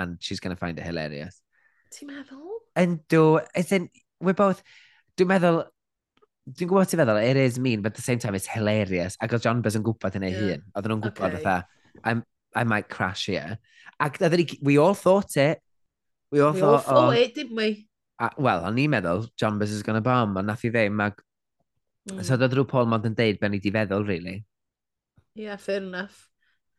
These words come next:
Speaker 2: Ond o'n i yn teimlo fel, "All right. All right, Ru."
Speaker 1: But I think it's 'cause she likes her.
Speaker 2: Ie, dim digon iddi ennill, though, let's face it. She's not gonna
Speaker 1: Na.
Speaker 2: win, is she?
Speaker 1: O, na.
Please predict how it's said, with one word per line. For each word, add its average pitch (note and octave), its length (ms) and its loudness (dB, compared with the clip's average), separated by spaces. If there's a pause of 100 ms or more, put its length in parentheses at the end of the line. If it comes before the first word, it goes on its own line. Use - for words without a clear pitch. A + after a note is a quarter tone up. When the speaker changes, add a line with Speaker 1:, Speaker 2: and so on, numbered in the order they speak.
(260)
Speaker 2:
Ond A#3+ 140 -6
o'n B3 100 -2
i B3 60 2
yn B3 160 0
teimlo G#3+ 240 -4
fel, F3+ 180 -6
"All B3 220 -20
right. C#3 240 -20 (760)
All - 160 -20
right, D3 160 -20
Ru." D3 280 -18 (420)
Speaker 1:
But C3 80 0
I C3+ 60 2
think C3+ 180 -6
it's - 80 -12
'cause B2+ 140 -8
she A#2+ 100 -6
likes A2+ 540 -6
her. G#2+ 320 -2 (2000)
Speaker 2:
Ie, A3+ 120 2
dim C4 200 -2
digon A3 320 0
iddi F#3 160 0
ennill, D3+ 240 -6
though, C#3+ 120 -8
let's D3 200 -8
face C#3+ 280 -8
it. A2+ 200 -12
She's - 160 -14
not F#3 140 -4
gonna - 100 -4
Speaker 1:
Na. D#3+ 80 -2
Speaker 2:
win, A#2 220 -8
is E3 100 -12
she? A2+ 140 -10
Speaker 1:
O, D3 180 2
na. G2+ 380 -2